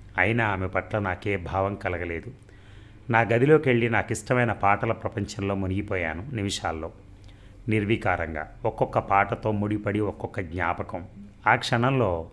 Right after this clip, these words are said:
నాకేం తెలుసు అమృత బావ నా జీవితాన్ని గాడిన పెట్టబోతాడని? మరుసటి రోజు రాత్రి ఇంటికొచ్చిన నాకు వాళ్ళ అత్తయ్యని, బావని పరిచయం చేసింది అమృత.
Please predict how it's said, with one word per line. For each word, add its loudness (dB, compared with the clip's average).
నాకేం 2
తెలుసు -4
అమృత 6
బావ 4
నా 2
జీవితాన్ని 0
గాడిన 4
పెట్టబోతాడని? -2
మరుసటి 6
రోజు 4
రాత్రి 6
ఇంటికొచ్చిన 0
నాకు 0
వాళ్ళ 4
అత్తయ్యని, -2
బావని 2
పరిచయం -4
చేసింది -6
అమృత. -4